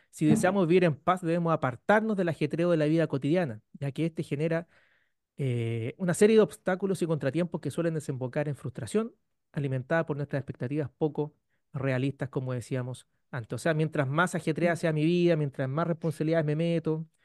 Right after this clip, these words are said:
Speaker 1: eh, obviamente más cosas pueden afectar mi, mi estado de ánimo, ¿no?
Speaker 2: Sí, pues, obviamente sí.
Speaker 1: Entonces,
Speaker 2: Claro, estoy más
Speaker 1: ¿sí?
Speaker 2: expuesto. Mm.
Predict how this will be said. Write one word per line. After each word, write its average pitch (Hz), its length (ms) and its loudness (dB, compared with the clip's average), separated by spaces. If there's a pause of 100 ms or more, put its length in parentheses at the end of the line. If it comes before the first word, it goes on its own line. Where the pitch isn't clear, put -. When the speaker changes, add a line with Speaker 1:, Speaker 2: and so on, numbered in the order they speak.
(320)
Speaker 1:
eh, 135 420 -2
obviamente 160 420 4
más 160 160 0
cosas - 260 -4
pueden 156 280 0
afectar 143 420 -2
mi, 123 460 -4 (140)
mi 143 100 0
estado 135 280 2
de 131 80 2
ánimo, 123 320 0 (340)
¿no? 170 180 -10 (160)
Speaker 2:
Sí, - 180 -2
pues, - 240 -4 (240)
obviamente 180 540 -8
sí. - 380 -10 (1040)
Speaker 1:
Entonces, 165 200 -4
Speaker 2:
Claro, 214 220 4
estoy 254 160 0
más 247 420 -2 (140)
Speaker 1:
¿sí? - 160 -6
Speaker 2:
expuesto. - 340 -6 (180)
Mm. 196 240 -10